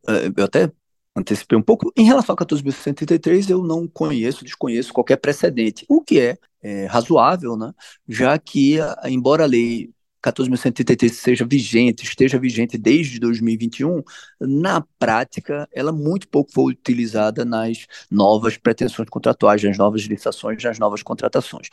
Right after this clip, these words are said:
Tirando dispensas de pequeno valor, a verdade é que a maioria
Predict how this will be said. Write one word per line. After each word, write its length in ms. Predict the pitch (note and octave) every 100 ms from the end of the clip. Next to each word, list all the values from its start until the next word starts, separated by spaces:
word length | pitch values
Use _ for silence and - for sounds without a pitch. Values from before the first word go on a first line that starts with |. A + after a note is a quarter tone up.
| - - -
Tirando 240 | D#3+ E3
dispensas 560 | D#3 D#3 - D3 C#3 B2
de 80 |
pequeno 320 | B2 - B2 B2
valor, 480 | D3 C#3+ C3+ C#3+ - - -
a 80 | B2
verdade 540 | C#3 A#2+ A#2 A#2 C3
é 20 |
que 100 | -
a 40 | B2+
maioria 640 | B2+ F3 C#3+ B2+ C3+ C3